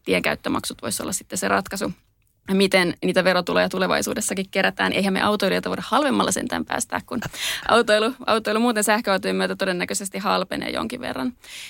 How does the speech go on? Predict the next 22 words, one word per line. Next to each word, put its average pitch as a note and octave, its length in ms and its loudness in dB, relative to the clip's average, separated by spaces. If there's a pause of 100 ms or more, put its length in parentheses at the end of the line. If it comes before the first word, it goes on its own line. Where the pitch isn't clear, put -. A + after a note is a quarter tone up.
Ja A3+ 60 -6
sitten C#4 100 0
ehkä D#4+ 120 0
tuosta D#4 160 -2
Tukholmasta B3+ 480 0
voisi F#3+ 160 2
vielä F#3+ 160 2
kommentoida, F3+ 680 2
että, G3 380 -2
että - 180 -4
Tukholman, G#3 420 2
äh, - 320 -8 (200)
mä - 100 -4
itse G3 100 -2
asiassa G#3 100 -8
pari A#3+ 140 4
viikkoa F#3+ 260 0
sitten G3+ 160 -2
luin F3+ 240 2
jonkun F#3 220 0
raportin F#3+ 440 2
tästä F#3+ 280 -4